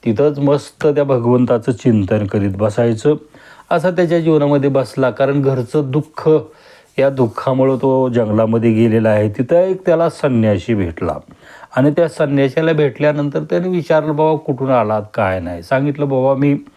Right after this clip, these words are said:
आत्मदेव, आत्मदेव नावाचा ब्राह्मण आहे, यज्ञ, याग, विधी, नित्यनेम भगवंताचं चिंतन करतो,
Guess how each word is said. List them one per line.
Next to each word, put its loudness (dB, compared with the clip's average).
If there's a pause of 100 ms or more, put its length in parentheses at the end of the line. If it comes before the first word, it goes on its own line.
(320)
आत्मदेव, 0
आत्मदेव 2
नावाचा 2
ब्राह्मण 2
आहे, 2 (1040)
यज्ञ, 2
याग, 2
विधी, 2
नित्यनेम 2 (420)
भगवंताचं -2
चिंतन -4
करतो, -2